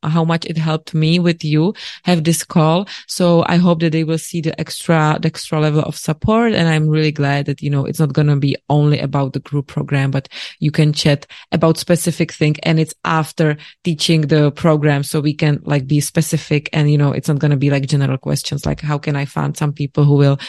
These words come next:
buy some stuff from me, but we can focus on the planning, planning part. So yeah, these three bonuses and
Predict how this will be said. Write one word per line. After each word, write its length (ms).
buy 240
some 380
stuff 300
from 220
me, 200
but 120
we 100
can 140
focus 340
on 100
the 80
planning, 460
planning 260
part. 360
So 120
yeah, 240
these 220
three 160
bonuses 680
and 840